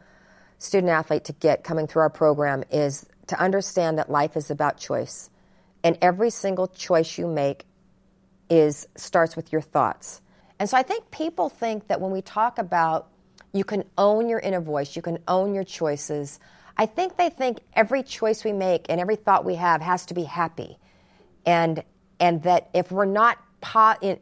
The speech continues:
we're not living this one hundred percent positive mindset, that we're not doing things correctly. And that's not what I'm talking about in the book.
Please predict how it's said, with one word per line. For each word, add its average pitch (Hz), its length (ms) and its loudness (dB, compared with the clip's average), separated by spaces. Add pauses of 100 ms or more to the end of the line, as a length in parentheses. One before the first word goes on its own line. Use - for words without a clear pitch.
we're 180 180 -2
not 214 180 2
living 202 240 0
this 175 220 -4
one 202 220 0
hundred 196 160 -4
percent 185 360 -8
positive 185 480 2
mindset, 170 680 -2 (300)
that 165 120 4
we're 165 140 -2
not 170 320 -2
doing 180 300 -2
things 151 260 -6
correctly. 156 640 -2 (240)
And - 160 -6
that's 294 240 -8
not 262 220 -2 (280)
what 202 200 -4
I'm 185 160 -6
talking 180 340 -8
about 127 260 -6
in 127 80 -10
the 127 60 -8
book. - 380 -8